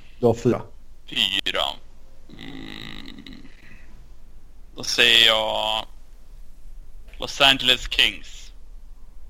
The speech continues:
Speaker 2: Spelar i Kalifornien, tar jag.
Speaker 1: Ja.
Speaker 2: Bra väder.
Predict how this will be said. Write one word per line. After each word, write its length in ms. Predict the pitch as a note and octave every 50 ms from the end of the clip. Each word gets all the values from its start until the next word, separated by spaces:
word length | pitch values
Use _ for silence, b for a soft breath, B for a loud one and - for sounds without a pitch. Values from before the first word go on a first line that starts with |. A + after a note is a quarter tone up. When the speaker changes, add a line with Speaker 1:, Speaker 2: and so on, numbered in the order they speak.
| - -
Speaker 2:
Spelar 280 | - - - A2+ A2 A2
i 40 | -
Kalifornien, 500 | - A2+ A2+ - - F#2 - F#2+ F2 - - - - -
tar 80 | - A#2
jag. 120 | A2+ - -
Speaker 1:
Ja. 260 | A#2 A2+ A#2+ C3 - - - - - - - - -
Speaker 2:
Bra 180 | - B2+ A2 G#2+
väder. 280 | A2 G#2+ G2+ F#2 F#2+